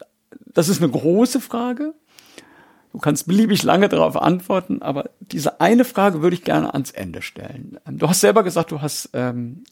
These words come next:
Kinder. Wenn du jetzt mal vergisst, dass du selber Lehrer bist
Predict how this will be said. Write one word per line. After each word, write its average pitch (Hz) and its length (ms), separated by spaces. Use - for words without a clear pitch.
Kinder. 90 400
Wenn - 140
du 143 60
jetzt 185 180
mal 208 100
vergisst, 196 380
dass 185 120
du 175 80
selber 160 280
Lehrer 131 320
bist - 380